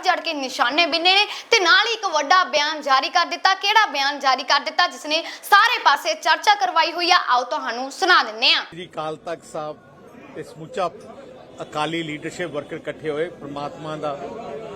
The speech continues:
Speaker 2: ਗੁਰੂ ਦਾ ਸ਼ੁਕਰਾਨਾ ਕਰਨ ਵਾਸਤੇ ਕਿ ਜਿਹੜਾ ਲੈਂਡ ਪੂਲਿੰਗ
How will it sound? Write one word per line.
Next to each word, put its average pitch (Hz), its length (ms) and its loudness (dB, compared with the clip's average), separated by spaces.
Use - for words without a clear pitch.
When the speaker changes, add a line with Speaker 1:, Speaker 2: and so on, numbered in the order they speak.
Speaker 2:
ਗੁਰੂ 170 180 -6
ਦਾ 214 140 2
ਸ਼ੁਕਰਾਨਾ 165 460 -4
ਕਰਨ 170 240 -4
ਵਾਸਤੇ 170 380 -4
ਕਿ 202 180 -6
ਜਿਹੜਾ 185 640 -2
ਲੈਂਡ 165 440 -2
ਪੂਲਿੰਗ 185 440 -6